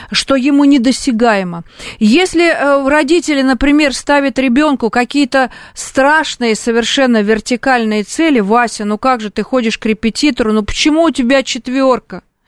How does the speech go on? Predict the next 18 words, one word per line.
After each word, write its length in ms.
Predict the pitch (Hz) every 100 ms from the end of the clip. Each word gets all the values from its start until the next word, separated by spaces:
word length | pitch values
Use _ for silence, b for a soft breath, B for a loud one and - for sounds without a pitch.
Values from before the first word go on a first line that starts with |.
| B B B B
Ну 140 | 277 302
смотри, 440 | 302 320 - 339
у 120 | 330
тебя 340 | 262 269 302 302
отец, 460 | - 330 330 -
э, 140 | 277 269
доктор 420 | 262 294 - 247
химических 720 | - 262 269 247 - 247 220
наук, 300 | 254 262 247
мне 180 | 240 269
даже 240 | 269 285 311
стыдно 440 | - 370 311 311
об 100 | 277
этом 300 | 311 302 277
на 80 | 277
работе 420 | 277 262 247 -
сказать", 600 | 180 - 196 185 175 - -
да? 320 | 190 277